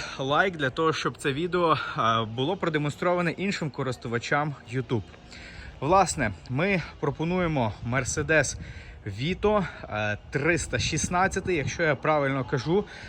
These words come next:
з найпотужнішим їхнім двигуном дві тисячі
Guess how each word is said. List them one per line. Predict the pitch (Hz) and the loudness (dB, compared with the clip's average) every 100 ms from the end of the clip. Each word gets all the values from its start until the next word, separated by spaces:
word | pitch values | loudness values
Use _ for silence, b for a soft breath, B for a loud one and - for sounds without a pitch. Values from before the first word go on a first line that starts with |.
| B | B
з | 110 | -6
найпотужнішим | 135 180 185 - 143 190 175 165 147 160 143 | 0 2 2 0 -2 2 2 2 0 0 0
їхнім | 165 - 143 127 | 0 -2 -2 -2
двигуном | 120 156 147 160 190 208 - B B B | 0 0 0 0 2 2 -2 B B B
дві | 131 147 | -2 -2
тисячі | - 196 - - 180 | 0 0 0 0 -2